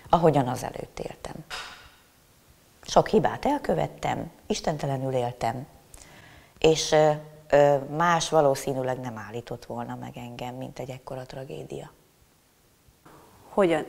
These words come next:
Speaker 2: i-, ilyenkor jön az, hogy hogyan írjuk a tragédiát a Jóisten számlájára. Mármint úgy a számlájára, hogy nem mindig büntetés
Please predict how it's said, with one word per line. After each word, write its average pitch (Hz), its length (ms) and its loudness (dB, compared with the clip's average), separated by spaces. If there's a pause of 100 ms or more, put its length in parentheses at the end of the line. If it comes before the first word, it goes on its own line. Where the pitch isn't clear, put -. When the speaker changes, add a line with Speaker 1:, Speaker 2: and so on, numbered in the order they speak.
Speaker 2:
i-, 190 200 2
ilyenkor 165 480 0
jön 160 160 -4
az, 165 200 -10
hogy 165 200 -6
hogyan 165 300 0
írjuk 156 280 -4
a 165 80 -6
tragédiát 156 680 0
a 156 60 -4
Jóisten 147 520 -6
számlájára. - 840 -10 (1300)
Mármint 180 440 2
úgy 220 180 6
a 233 80 6
számlájára, 156 760 2
hogy 165 280 2
nem 190 180 4
mindig 156 420 0
büntetés 160 880 -4